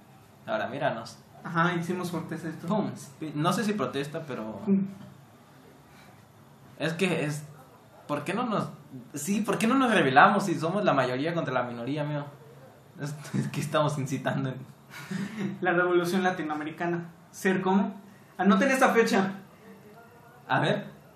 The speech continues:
Speaker 2: Treinta y uno de diciembre del dos mil cincuenta y nueve, revolución latinoamericana.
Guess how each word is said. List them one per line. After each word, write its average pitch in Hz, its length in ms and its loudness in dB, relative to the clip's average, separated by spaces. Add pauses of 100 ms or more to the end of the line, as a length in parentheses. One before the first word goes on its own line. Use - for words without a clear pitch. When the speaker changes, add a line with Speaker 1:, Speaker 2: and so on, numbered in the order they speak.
(920)
Speaker 2:
Treinta 196 260 10
y 202 80 12
uno 233 200 8
de 208 120 12
diciembre 220 720 6
del 233 720 4
dos 196 220 4
mil 202 200 4
cincuenta 190 360 0
y 175 80 2
nueve, 226 400 6
revolución 190 680 6
latinoamericana. 175 800 4